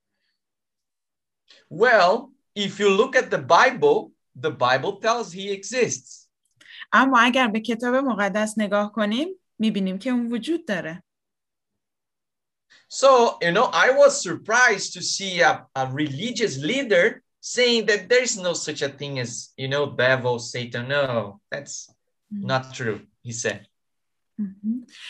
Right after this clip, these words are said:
Speaker 2: و این خیلی برای من جالب بود که یک رهبر مذهبی داره اشاره می‌کنه و میگه نه، نه، همچین چیزی وجود نداره. شیطان و اینها نه، نه،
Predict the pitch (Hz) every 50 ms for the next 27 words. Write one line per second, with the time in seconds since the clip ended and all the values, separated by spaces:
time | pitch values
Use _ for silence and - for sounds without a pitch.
0 | - - - 233 262 240 - 269 311 311 - - 349 339 359 339 302 269 240 233
1 | 226 220 214 214 214 214 226 226 214 220 220 190 180 208 208 - - 240 220 208
2 | 196 254 294 320 311 - - - - 220 233 233 226 214 214 220 254 285 294 269
3 | 226 202 196 202 202 202 190 196 - 196 214 208 202 196 233 262 330 359 381 392
4 | 381 - - - - _ _ - 220 214 214 220 247 269 285 294 277 - _ _
5 | - 190 208 208 - 226 214 202 208 226 254 269 254 262 254 240 240 247 226 214
6 | 202 196 196 190 220 233 233 220 202 190 180 170 - - 214 233 240 262 - 285
7 | 262 262 - 339 349 339 330 294 254 226 214 214 220 226 220 208 196 175 170 170
8 | 175 175 170 175 180 - - - - - - 262 254 240 240 - 233 220 220 214
9 | 214 220 214 220 220 - 254 254 254 247 214 190 180 - -